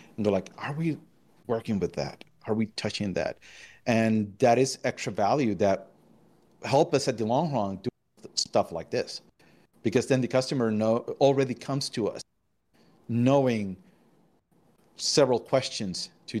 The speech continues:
give us or information to give us that they can go like, "Hey, yeah, we listened to you guys, we listened to this webinar, we read this post, uh, we heard you speak in this conference."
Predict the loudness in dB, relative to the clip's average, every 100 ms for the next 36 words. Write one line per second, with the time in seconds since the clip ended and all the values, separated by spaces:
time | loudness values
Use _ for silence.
0 | -8 0 2 4 2 -2 -2 2 2 2
1 | -6 -6 -4 -4 -4 -8 -6 -8 -2 -2
2 | 0 -4 -8 -16 -20 -20 -20 _ _ 0
3 | 2 2 0 -2 0 0 -2 2 4 4
4 | 4 2 4 2 2 2 -2 -2 -4 0
5 | 2 0 -4 -4 -4 -4 -10 _ _ _
6 | 0 2 2 2 0 0 -2 -4 -4 -4
7 | -2 -2 -2 -8 -12 _ _ _ -4 -2
8 | -4 -8 -14 -18 -6 -2 2 2 4 4
9 | 4 -2 -4 -8 -4 -2 -2 -4 -4 -6
10 | -6 -8 -10